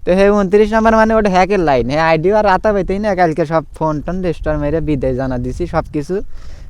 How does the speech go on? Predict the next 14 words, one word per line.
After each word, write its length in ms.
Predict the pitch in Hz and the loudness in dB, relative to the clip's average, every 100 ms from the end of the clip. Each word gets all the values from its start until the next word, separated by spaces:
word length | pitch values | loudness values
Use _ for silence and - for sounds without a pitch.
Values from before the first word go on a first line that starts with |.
| - | 6
ওখানে 260 | 233 247 | 6 8
একটা 180 | 233 208 | 6 4
ফ্রি 220 | 190 165 | 4 2
ফায়ার 160 | 143 123 | 2 -2
আইডি 240 | 120 117 | -4 -4
আছিল, 260 | 120 120 131 | -6 -6 -4
বুঝছেন? 380 | 202 - 170 170 - - - - | -4 -4 -8 -10 -14 -14 -10 0
হে 60 | |
আইডিটা 460 | 240 226 214 214 226 | 2 4 2 2 2
এখন 340 | 220 208 196 - - - | 0 -2 -6 -12 -14 -4
হেডেও 360 | 208 196 208 175 - | 2 4 4 2 -4
পোক 200 | 196 175 | -6 -6
মারা 200 | 135 123 | -4 -4
গেল 240 | 123 117 | -6 -8